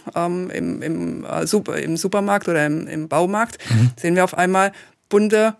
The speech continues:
Speaker 1: Partikel in diesem Kompost drin oder in diesem Humus drin, in diesem Torf drin.
Speaker 2: Ach so, also diese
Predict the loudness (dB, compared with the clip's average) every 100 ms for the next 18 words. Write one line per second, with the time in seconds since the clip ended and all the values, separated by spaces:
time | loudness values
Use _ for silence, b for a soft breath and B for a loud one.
0 | _ -4 -2 0 2 2 2 B B -2
1 | 2 2 2 -2 -4 -2 0 0 0 -2
2 | -8 -8 -4 -2 -2 0 2 4 4 2
3 | -4 -2 0 0 -2 -6 -4 -2 -4 -6
4 | -14 -16 -10 -4 -4 0 0 2 0